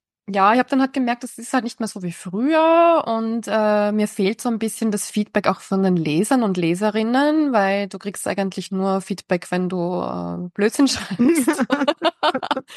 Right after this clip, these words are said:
Speaker 1: Ich hatte mal, ich hatte mal eine, eine, <laughs> so einen, äh, Fauxpas mir geleistet und hab dann, weiß ich nicht, in geistiger Umnachtung, weil ich schlecht drauf, abgelenkt und im Stress war,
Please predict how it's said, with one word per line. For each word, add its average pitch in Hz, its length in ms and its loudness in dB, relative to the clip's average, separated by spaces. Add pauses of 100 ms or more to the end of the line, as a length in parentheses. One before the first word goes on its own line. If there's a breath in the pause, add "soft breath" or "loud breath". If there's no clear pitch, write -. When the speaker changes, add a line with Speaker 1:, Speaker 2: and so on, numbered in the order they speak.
Speaker 1:
Ich 359 180 0
hatte 320 240 2
mal, 254 180 4
ich - 240 -4
hatte 247 160 2
mal 240 240 4
eine, 208 380 2
eine, 208 440 -2 (340 soft breath)
<laughs> - 800 0 (1500 loud breath)
so 226 120 -4
einen, 214 400 -2
äh, 208 220 0
Fauxpas 220 520 0
mir 233 120 -2
geleistet 220 680 0
und 208 200 -4
hab 208 280 0
dann, 214 360 2 (480 loud breath)
weiß 175 220 2
ich 190 140 -2
nicht, 202 280 0
in 196 140 0
geistiger 190 480 2
Umnachtung, 202 800 0
weil 190 180 2
ich 202 140 -4
schlecht - 420 -2
drauf, 170 260 2
abgelenkt - 840 -4
und 190 140 -2
im 190 100 0
Stress - 500 -4
war, 202 460 4